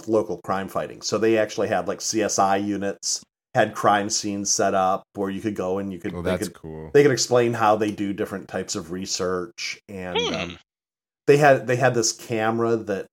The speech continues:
Speaker 1: uh, set up a three D, um, imaging of the crime scene, and they were showing
Speaker 2: Oh,
Speaker 1: you how
Speaker 2: that's
Speaker 1: that works.
Speaker 2: beautiful.
Speaker 1: Really cool stuff.
Speaker 3: Oh, that's so
Speaker 1: Um,
Speaker 3: slick.
Speaker 1: and then they had, um, they were actually, uh,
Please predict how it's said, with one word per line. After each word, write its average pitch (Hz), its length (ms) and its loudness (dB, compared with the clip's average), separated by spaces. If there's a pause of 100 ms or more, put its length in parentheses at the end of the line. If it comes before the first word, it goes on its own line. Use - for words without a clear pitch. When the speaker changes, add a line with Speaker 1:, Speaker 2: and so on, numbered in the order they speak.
Speaker 1:
uh, 87 260 -2
set 98 300 -2
up 101 180 0
a 85 100 -4 (160)
three 101 340 -2
D, 95 500 -8 (560)
um, 87 500 -4
imaging 117 560 0 (460)
of 92 160 -6
the 90 60 -8
crime 104 360 -2
scene, 98 440 -4
and 82 80 -10
they 85 60 -6
were 87 100 -4
showing 90 260 -6
Speaker 2:
Oh, 87 60 -4
Speaker 1:
you 82 40 -6
how 85 140 -4
Speaker 2:
that's 87 160 -6
Speaker 1:
that 87 80 -14
works. 87 240 -8
Speaker 2:
beautiful. 71 220 -16 (300)
Speaker 1:
Really 135 340 0 (120)
cool 107 200 -6
stuff. - 420 -4 (340)
Speaker 3:
Oh, - 200 -12
that's 95 200 -4
so 92 60 -2
Speaker 1:
Um, 92 60 -4
Speaker 3:
slick. 101 380 -8 (680)
Speaker 1:
and 131 140 4
then 139 180 4
they 127 180 6
had, 101 560 2
um, 95 420 -2 (300)
they 135 60 6
were 123 120 8
actually, 107 540 2
uh, 87 240 0